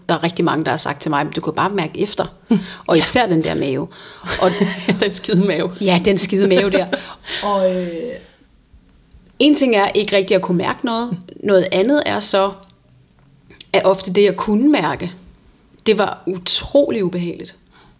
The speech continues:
Speaker 1: Så det ville jeg gerne væk fra. Så det der med, når nogen fortalte om intuition som en, en vejleder og en dejlig ting på en eller anden måde, øh, det kunne jeg slet ikke nå ned til. Jeg tror, jeg tror næsten aldrig,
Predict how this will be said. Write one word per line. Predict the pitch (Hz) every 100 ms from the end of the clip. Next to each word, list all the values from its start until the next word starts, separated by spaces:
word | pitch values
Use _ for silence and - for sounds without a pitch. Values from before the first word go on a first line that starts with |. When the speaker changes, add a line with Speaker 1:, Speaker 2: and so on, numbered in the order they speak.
| _ _
Speaker 1:
Så | - 202
det | 208
ville | 208
jeg |
gerne | 175 180 175
væk | 180
fra. | - - - - _ _ _ _ _ _
Så | - 185
det | 208
der |
med, | 220 208
når | 202
nogen | 196 208
fortalte | 208 196 226 185 202
om | 196
intuition | 185 175 190 180 - 214 - - - - -
som | - - 202 175
en, | 185 175 160
en | - 185 175
vejleder | 156 180 208 226 180 185
og | 180 170 165
en | 165
dejlig | 160 156 175 262
ting | 269 233 185 - - _ _
på | -
en | -
eller | 220 208
anden | 196
måde, | 185 190 208 - - - -
øh, | - 196 180
det | 226
kunne | 226 233
jeg | 190
slet | 220 214
ikke | 208
nå | 190
ned | 185 180
til. | 175 170 - -
Jeg | 185
tror, | 226 - - - -
jeg | 175
tror | 220
næsten | 180 202 214 226 - 240 - - _ _
aldrig, | 175 190 190 226